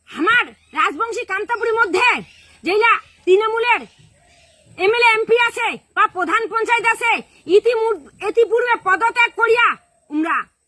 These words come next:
লড়াইয়ত সামিল হোক, এটাই মুই মাঠে আবদার রাখিম। কারণ আমরা এটা মানি নিবার পাইম না। আজি ভিডিও বার্তাটাতে আমরা দেখা পাচ্ছি যে আমার জাতিটা নিয়ে উয়াই কি করেছে।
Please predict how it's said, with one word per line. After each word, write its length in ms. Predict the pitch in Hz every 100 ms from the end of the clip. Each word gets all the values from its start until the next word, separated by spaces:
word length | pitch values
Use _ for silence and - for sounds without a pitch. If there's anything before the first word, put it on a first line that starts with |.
| _ _ _ _ _ _ _ _ -
লড়াইয়ত 460 | 277 392 440 440 403 -
সামিল 240 | 330 311 262
হোক, 100 | 233 _ _ _ -
এটাই 240 | 285 480
মুই 140 | 453 427
মাঠে 260 | 370 277 302 196 _ _ _ -
আবদার 260 | 254 208 277 247
রাখিম। 240 | 233 208 151 _ _ _
কারণ 260 | 269 311 339 262 - _ _ -
আমরা 260 | 254 349 392
এটা 140 | 320 339
মানি 180 | 320 320 339
নিবার 200 | 311 302 285
পাইম 200 | 269 247 226
না। 80 | 139 _ _ _ _ _ _ - -
আজি 160 | 427 494 294
ভিডিও 240 | 370 440 494
বার্তাটাতে 520 | 466 - 508 523 494 494
আমরা 140 | 480 480
দেখা 160 | 466 494
পাচ্ছি 240 | - 440 440 233 _ _ _ _ _ _ _ _ _ _ _ _ _ _ _ _ _ -
যে 80 | 480 415
আমার 200 | 440 480 415 _ _ -
জাতিটা 380 | 359 453 494 539 466
নিয়ে 180 | 466 466
উয়াই 220 | 466 440 392 _ _ _ _ -
কি 80 | 453 392
করেছে। 300 | 370 349